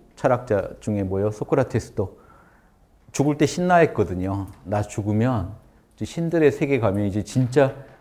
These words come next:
막 제우스랑 신들 만나가지고 거기서 철학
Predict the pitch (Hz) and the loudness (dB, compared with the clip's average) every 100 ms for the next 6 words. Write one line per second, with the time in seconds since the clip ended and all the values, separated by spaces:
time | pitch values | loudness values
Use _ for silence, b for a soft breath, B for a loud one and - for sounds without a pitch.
0 | - 113 - 127 120 123 143 127 120 185 | -2 -2 2 4 4 4 4 4 2 0
1 | 185 180 127 101 107 104 90 92 - 98 | 2 4 4 4 4 4 2 -2 -2 0
2 | 104 - 165 - | 0 2 0 0